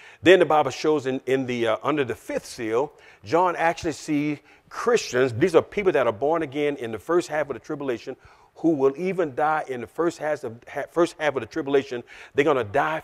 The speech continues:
for their testimony. John now sees them in heaven, the souls of them in heaven talking with God.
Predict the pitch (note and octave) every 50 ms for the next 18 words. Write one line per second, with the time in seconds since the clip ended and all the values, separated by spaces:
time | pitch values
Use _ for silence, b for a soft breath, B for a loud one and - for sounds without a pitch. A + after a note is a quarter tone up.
0 | - - D3 D3 C3+ B2 C#3+ - - - - C5+ - - - C3+ A#2+ G#2+ G2 F2+
1 | D2+ - b b b b b b b b G#2 B2 D3+ D#3 D3+ C#3 C3+ C#3+ D3+ D#3+
2 | D#3+ D3+ - - - E3+ D#3 D3 C3 C#3+ C#3+ C#3 C3+ C3+ D#3 E3 D3+ D3 D3+ D3
3 | C#3+ D3 B2+ G#2+ A#2+ A#2 - - - F#3 G3 G3+ F3 C#3+ B2 A#2 A#2 F#2+ G#2 A#2+
4 | A2+ A2+ B2 C3 b b b b b b b - F3+ G3+ G3+ G3+ F#3 - - G3+
5 | F3+ F#3 C#3+ B2+ B2+ C3 B2 - - E3 E3 - E3+ D#3+ D#3+ E3 D3 C3+ C3+ D#3+
6 | E3+ D#3+ A#2+ - E2 -